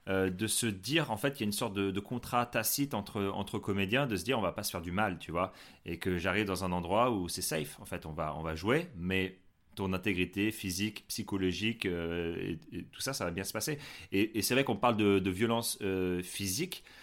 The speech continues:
mais, euh, maintenant que j'y pense, je me dis que tout ce qui va autour aussi de la manière dont on se traite les uns les autres, que ce soit en coulisses, que ce soit sur un banc de,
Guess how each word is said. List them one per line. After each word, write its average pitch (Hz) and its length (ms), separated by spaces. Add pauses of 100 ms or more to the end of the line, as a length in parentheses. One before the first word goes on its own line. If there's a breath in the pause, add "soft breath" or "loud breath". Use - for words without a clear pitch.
(240 loud breath)
mais, 110 240
euh, 98 260
maintenant 104 320
que 90 60
j'y 101 80
pense, 156 300
je 104 40
me 104 80
dis 120 160
que 113 120
tout 107 200
ce 135 100
qui 120 120
va 110 120
autour 110 380
aussi 110 260
de 104 80
la 95 120
manière 107 320
dont 98 180
on 98 60
se 98 140
traite 113 340
les 95 160
uns 95 80
les 92 160
autres, 110 160
que 101 80
ce - 80
soit 104 120
en 95 120
coulisses, 110 480
que 107 40
ce - 120
soit 104 140
sur 95 200
un 98 140
banc 104 240
de, 90 420